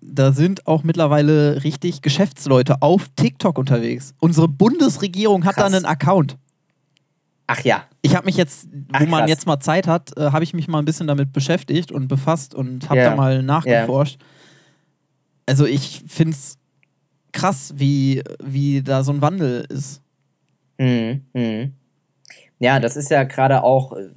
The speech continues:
Speaker 2: Teil meiner, äh, meines Studiums und meiner Vorlesung tatsächlich. Äh, da geht's auch um solche Sachen, weil wir haben jetzt im zweiten Semester Online-Journalismus, Schwerpunkt im, in, in unserem Modul Journalismus und da geht's auch viel um solche Sachen. Das ist echt mega interessant, wo der Trend,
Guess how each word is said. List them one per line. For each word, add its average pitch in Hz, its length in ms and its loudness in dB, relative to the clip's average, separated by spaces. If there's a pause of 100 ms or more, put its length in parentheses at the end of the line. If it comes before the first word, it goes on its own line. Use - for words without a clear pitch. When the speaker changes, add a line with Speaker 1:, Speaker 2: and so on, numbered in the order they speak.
(120)
Speaker 2:
Teil 131 260 -2
meiner, 113 1160 -2
äh, - 40 -14
meines 110 240 -6
Studiums 135 480 -2
und 113 80 -4
meiner 110 260 -4
Vorlesung 113 540 -2
tatsächlich. 120 640 -8 (500)
Äh, 120 160 -6
da 117 140 0
geht's 139 220 -4
auch 139 200 0
um 123 140 -4
solche 107 280 -6
Sachen, 113 380 -4
weil 110 340 -2
wir 107 100 -6
haben 117 120 -6
jetzt 113 160 -10
im 104 100 -12
zweiten 113 300 -4
Semester 110 440 -6
Online-Journalismus, 113 1040 -4
Schwerpunkt 127 600 -4 (480)
im, 127 260 0
in, 120 420 -4
in 120 220 -8
unserem 113 260 -4
Modul 123 340 -2
Journalismus 131 640 -4
und 113 180 -10
da 110 120 -2
geht's 117 260 -8
auch 120 160 0
viel 107 240 -10
um 104 100 -8
solche 98 240 -8
Sachen. 107 320 -10
Das 107 160 -8
ist 127 140 -6
echt 147 240 -6
mega 151 220 0
interessant, 139 520 -2
wo 117 80 -4
der 104 120 -6
Trend, 104 260 -10